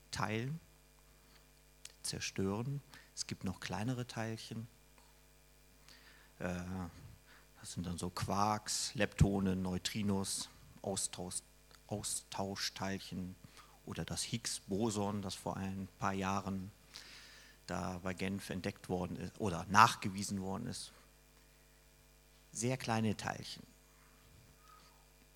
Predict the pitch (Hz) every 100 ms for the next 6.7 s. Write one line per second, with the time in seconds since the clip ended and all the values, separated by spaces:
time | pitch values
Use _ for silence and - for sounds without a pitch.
0 | - - - - 127 - 185 180 170 147
1 | 127 127 156 160 143 135 - 143 - 131
2 | - - 110 - 110 156 175 - - -
3 | - - 160 - 160 160 160 143 156 180
4 | 165 - - - - - - - - -
5 | - 90 92 113 - 131 - 113 104 101
6 | - - - - - - -